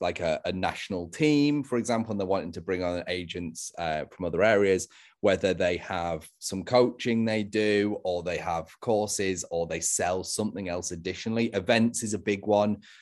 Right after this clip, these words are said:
So some of the people we talk to use it for events, like bringing people to events, which is massive in real estate. Then it's, I mean, I'll just give you the actionable stuff. There is a website called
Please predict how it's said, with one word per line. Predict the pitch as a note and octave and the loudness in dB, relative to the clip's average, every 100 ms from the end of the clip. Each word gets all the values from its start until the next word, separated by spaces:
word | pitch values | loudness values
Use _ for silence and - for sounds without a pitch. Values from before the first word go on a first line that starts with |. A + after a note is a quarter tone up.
| - | -8
So | - | 0
some | A2+ | 2
of | G#2+ | 2
the | G#2+ | 0
people | F#2+ | -2
we | F#2+ | -2
talk | G#2 G2 | 0 -2
to | G2 F#2 F#2+ | -2 -6 -4
use | F#2+ F#2+ F#2 | -4 -4 -4
it | - | -4
for | F#2 | -2
events, | F2 F#2 G2+ G2 - | 0 0 0 -2 -4
like | F2 F2 - | -6 -6 -4
bringing | G2 F2 | -2 -4
people | F#2 F2 | -6 -10
to | E2+ E2+ | -6 0
events, | A#2 C3+ A2 - - | 2 2 0 -6 -10
which | G#2 E2+ | -10 -10
is | E2+ | -6
massive | G2 A#2 - - A2 | -4 -2 -2 -2 0
in | A#2 | 2
real | A2+ A2+ | 4 2
estate. | A2 B2+ A#2+ - - - - _ G#2+ | 2 2 2 -2 -20 -20 -20 _ 2
Then | B2 A#2+ A#2 A2+ - _ _ _ | 6 6 4 2 -8 _ _ _
it's, | A#2+ B2 - - _ _ - | -4 -4 -4 -10 _ _ 2
I | A2 | 6
mean, | A2+ G#2+ - | 6 4 2
I'll | A2+ B2 | 4 4
just | A2 | 2
give | A#2 G2+ | 0 -2
you | G2+ | 0
the | F#2 F2 | -2 -2
actionable | F#2 F2 - G2+ E2+ D#2 | -4 -6 -6 -4 -2 -2
stuff. | - C#2+ C#2+ - | -2 -4 -6 -4
There | A2 G#2+ | 2 4
is | G#2 | 4
a | G#2 | 2
website | G#2 - G#2 F#2+ | 2 2 2 0
called | G2+ F2+ F2 | 2 2 2